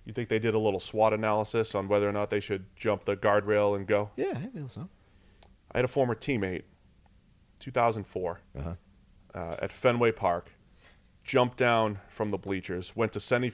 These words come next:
Speaker 1: center fielder Johnny Damon, shook his hand.
Speaker 2: Yeah.
Speaker 1: Johnny said, "Run like hell."
Speaker 2: <laughs>
Speaker 1: He made it to the dirt behind second base.
Speaker 2: Right.
Speaker 1: Got absolutely obliterated
Speaker 2: Mm-hmm.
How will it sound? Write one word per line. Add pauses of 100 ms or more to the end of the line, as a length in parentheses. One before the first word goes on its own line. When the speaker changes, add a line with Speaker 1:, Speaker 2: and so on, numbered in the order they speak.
(100)
Speaker 1:
center
fielder
Johnny
Damon,
shook
his
hand.
Speaker 2:
Yeah. (540)
Speaker 1:
Johnny
said,
"Run
like
hell." (560)
Speaker 2:
<laughs> (1120)
Speaker 1:
He
made
it (1120)
to
the
dirt
behind
second
base. (500)
Speaker 2:
Right.
Speaker 1:
Got
absolutely
obliterated
Speaker 2:
Mm-hmm.